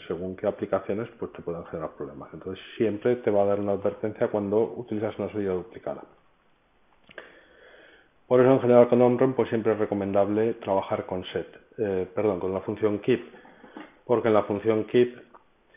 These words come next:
si está activo a la vez, eh, la marcha, perdón, es esta marcha, y el paro, siempre predomina el reset sobre el set. Siempre que estén los dos a-,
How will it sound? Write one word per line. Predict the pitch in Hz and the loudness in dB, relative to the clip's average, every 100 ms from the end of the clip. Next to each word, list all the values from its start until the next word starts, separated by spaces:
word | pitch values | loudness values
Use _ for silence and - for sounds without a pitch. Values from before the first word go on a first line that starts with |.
| _ _ _ _ - | _ _ _ _ -2
si | 110 | -2
está | - 113 | 4 4
activo | - - 117 104 | 4 2 6 6
a | |
la | 101 | 6
vez, | 101 107 101 - - - | 6 4 2 -8 -20 -10
eh, | 101 92 92 87 87 85 85 85 85 82 - - | -6 -4 -4 -4 -4 -6 -8 -8 -10 -12 -12 -8
la | 101 | 2
marcha, | 117 113 - 82 - _ _ _ _ | 2 2 -6 -14 -16 _ _ _ _
perdón, | - 87 76 - | -16 -14 -14 -16
es | 92 - | -18 -20
esta | - 95 | -14 -10
marcha, | 95 - - - | -10 -10 -12 -12
y | - 101 | -6 -6
el | 95 | 0
paro, | 127 113 143 - - _ _ _ _ _ _ _ _ _ _ _ - _ _ - | 2 2 -2 -12 -20 _ _ _ _ _ _ _ _ _ _ _ -20 _ _ 4
siempre | 131 123 123 143 143 - - | 8 8 6 -2 -6 -12 -2
predomina | 117 101 98 107 110 | 2 2 2 0 2
el | 104 95 | 2 2
reset | 107 107 120 - - | 0 0 -4 -6 -10
sobre | 85 78 | -10 -10
el | - - | -12 -16
set. | - - _ _ _ _ _ _ _ _ _ _ _ _ _ | -18 -20 _ _ _ _ _ _ _ _ _ _ _ _ _
Siempre | 113 92 | -4 -4
que | 90 | -6
estén | 92 - 95 90 | -10 -10 -10 -10
los | 92 | -10
dos | 90 87 | -10 -6
a-, | 104 80 | -6 -8